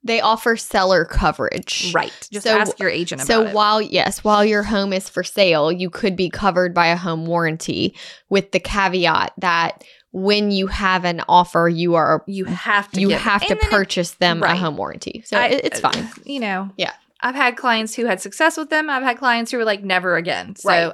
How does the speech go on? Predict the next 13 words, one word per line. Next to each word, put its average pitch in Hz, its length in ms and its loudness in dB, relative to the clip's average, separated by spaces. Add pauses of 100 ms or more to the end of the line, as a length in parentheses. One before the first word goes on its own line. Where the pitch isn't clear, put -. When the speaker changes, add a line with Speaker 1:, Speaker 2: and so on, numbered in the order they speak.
Speaker 2:
I 175 80 2
don't 165 160 0
Speaker 1:
right. 85 120 -6
Speaker 2:
know. - 160 -8
Whatever. 190 340 -2
Speaker 1:
Yeah. 196 80 -8
Speaker 2:
You, 202 100 -8 (180)
you 208 40 -6
do 196 120 -4
your 180 200 0
own 143 80 -6
research. 151 540 -10 (640)
Okay. 196 380 -2